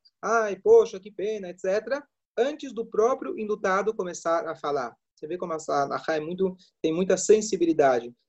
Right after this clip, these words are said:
A pessoa, quando você vai na casa do enlutado, então, se Deus nos livre que ninguém precise, que ninguém precise ir, que ninguém passe por isso mais, mas a gente não deve puxar o papo até que a pessoa te dê permissão pra isso.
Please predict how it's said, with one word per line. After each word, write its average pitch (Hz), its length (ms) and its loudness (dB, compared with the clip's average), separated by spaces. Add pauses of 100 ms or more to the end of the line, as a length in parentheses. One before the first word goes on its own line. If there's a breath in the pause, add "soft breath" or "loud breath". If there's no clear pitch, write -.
A 131 100 -2
pessoa, 185 520 6
quando 156 220 -8
você 160 160 0
vai 208 200 2
na 214 140 -2
casa 170 260 -2
do 147 60 -6
enlutado, 147 540 -4
então, 160 420 -8
se 151 180 -20
Deus 180 200 2
nos 156 120 -12
livre 180 200 -2
que 165 80 -10
ninguém 175 260 0
precise, 170 560 -4 (320 soft breath)
que 151 300 0
ninguém 175 340 4
precise 151 340 -4
ir, 185 160 2
que 170 120 0
ninguém 156 240 0
passe 160 320 6
por 139 120 -4
isso 156 240 -4
mais, 202 460 4 (260)
mas 214 540 4
a 170 80 -2
gente 202 300 -4
não 220 320 0
deve 220 360 2
puxar 190 400 -4
o 180 100 -4
papo 196 460 -2
até 220 340 0
que 269 100 -8
a 240 80 -6
pessoa 233 400 0
te 233 120 -10
dê 220 180 8
permissão 202 600 2
pra 165 160 -4
isso. 135 360 -10